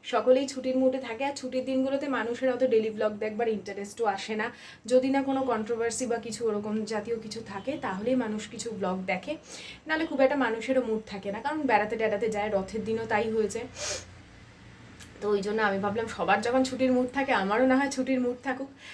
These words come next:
কালকে সমস্ত কাজকর্ম করেছি, কিন্তু আমি কোনো রকম ভিডিও করিনি, অনেক কিছু কাজ করে নিয়েছি সেই ফাঁকে। ভিডিও করতে গেলে সেই কাজগুলো আজকাল করতে ইচ্ছে করে না।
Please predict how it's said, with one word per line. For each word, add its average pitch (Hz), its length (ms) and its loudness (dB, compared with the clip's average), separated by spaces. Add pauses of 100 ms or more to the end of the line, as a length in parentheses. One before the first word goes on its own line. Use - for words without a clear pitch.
(140)
কালকে 190 260 0
সমস্ত 220 400 -4
কাজকর্ম 233 560 -2
করেছি, 262 560 -2
কিন্তু 233 300 0
আমি 294 260 2 (140)
কোনো 226 160 -4
রকম 247 260 -2
ভিডিও 254 500 0
করিনি, 170 320 0 (120)
অনেক 359 200 -4
কিছু 269 200 -8
কাজ 202 200 -2
করে 190 200 -2
নিয়েছি 180 240 -4
সেই 196 180 -6
ফাঁকে। 165 340 -12 (580)
ভিডিও 254 240 2
করতে 285 260 0
গেলে 294 180 2
সেই 294 140 -4
কাজগুলো 240 340 0
আজকাল 247 260 -2
করতে 233 280 -4
ইচ্ছে 233 240 -4
করে 185 240 2
না। 165 120 -6